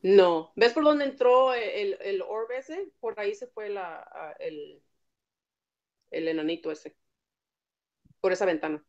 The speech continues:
Por donde entró ahí, si miras, am, hazle, recorre el video al principio y ahí vas a mirar la ventana. Y por ahí mismo se fue el enanito, cruzó por ahí.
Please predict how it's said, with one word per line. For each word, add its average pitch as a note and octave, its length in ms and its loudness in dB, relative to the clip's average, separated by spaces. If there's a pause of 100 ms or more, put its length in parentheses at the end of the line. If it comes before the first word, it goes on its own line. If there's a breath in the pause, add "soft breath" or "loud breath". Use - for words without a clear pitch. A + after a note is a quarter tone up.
(1000)
Por G3+ 120 4
donde F#3 200 2
entró G3+ 280 0
ahí, B3 460 -2 (1200)
si A3+ 140 -6
miras, C4 500 2 (100)
am, F3 440 -4 (140)
hazle, G3+ 800 -4 (1040)
recorre G#3+ 460 -2
el A#3 100 -2
video G3 300 0
al G3 240 -2
principio G#3 520 -4
y G#3 120 2
ahí F#3 100 -4
vas G3+ 220 -4
a A3 40 -6
mirar F3+ 440 -4
la F3+ 120 -6
ventana. E3 520 -8 (2000)
Y F#3 160 -8
por F3+ 200 2
ahí F3 180 4
mismo G#3 560 2 (1000)
se F#3 200 -2
fue F3+ 300 4
el F#3 120 4
enanito, E3 480 -2
cruzó F3+ 400 -6
por F3+ 100 -2
ahí. E3 300 -4